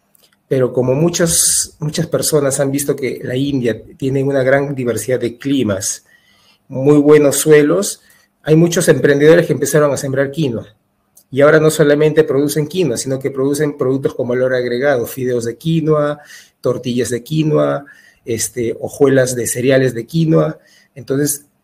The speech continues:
este conjunto de políticas o regulaciones que ha dado este gobierno ha permitido que estos emprendedores formalicen sus empresas, incluso las ayudan a exportar, las llevan a otros países. Entonces, definitivamente esto,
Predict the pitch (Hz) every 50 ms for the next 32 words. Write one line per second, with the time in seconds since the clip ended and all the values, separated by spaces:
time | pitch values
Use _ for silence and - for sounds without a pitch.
0 | _ _ _ _ - - 190 165 170 151 139 - 175 170 170 165 175 165 151 135
1 | 127 123 123 - - 139 139 139 160 160 165 160 - - 151 165 160 - - -
2 | 131 131 131 120 127 120 123 120 123 117 - 156 156 165 160 - - 135 127 -
3 | - 147 147 143 143 147 143 143 - 139 127 127 120 143 147 147 156 165 156 127
4 | - 135 127 127 127 - 143 139 139 139 127 127 143 143 - 151 156 - 139 135
5 | - 127 127 127 123 135 135 151 151 156 175 214 226 - - _ _ _ _ _
6 | _ - - 139 123 123 123 139 147 147 156 123 131 127 - 120 123 120 - 160
7 | 170 165 160 170 165 165 - 139 131 127 - 151 147 - 151 131 123 - - 127
8 | 120 135 135 139 135 131 123 110 120 - - - 113 - - - 151 156 160 156
9 | 156 131 120 113 127 123 127 123 123 123 - - - - - 123 131 151 156 151
10 | 156 160 151 139 120 117 - 131 131 - - 135 123 - - - - - - -
11 | - - - - _ 139 127 - 147 139 139 135 165 160 156 156 160 165 165 160
12 | 160 156 151 - 160 160 160 - - 165 175 185 - -